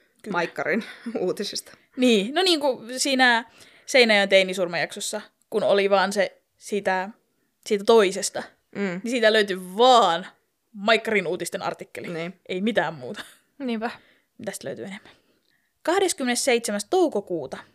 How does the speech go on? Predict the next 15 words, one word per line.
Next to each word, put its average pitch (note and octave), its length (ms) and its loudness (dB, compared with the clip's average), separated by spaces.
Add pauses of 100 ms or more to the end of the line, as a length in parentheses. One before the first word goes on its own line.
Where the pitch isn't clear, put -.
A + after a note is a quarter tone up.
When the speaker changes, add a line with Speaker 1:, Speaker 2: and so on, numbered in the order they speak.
Speaker 1:
kaksituhattakaksikymmentäkolme. A3+ 1600 -4 (640)
Hyvin E4+ 360 2
nuoren C#4+ 320 2
näköinen F#3+ 420 -6
nainen C4+ 400 -4 (280)
otti A#3 320 -6
taksin G#3+ 720 -4 (440)
Kim D#4+ 160 0 (160)
Jong-kussa. A3 680 0 (720)
Se - 140 -4
on G3 80 -2
siis F#3+ 180 -10
alue A3 260 2
Busanissa G#3 640 -4
Etelä-Koreassa. B2+ 840 -6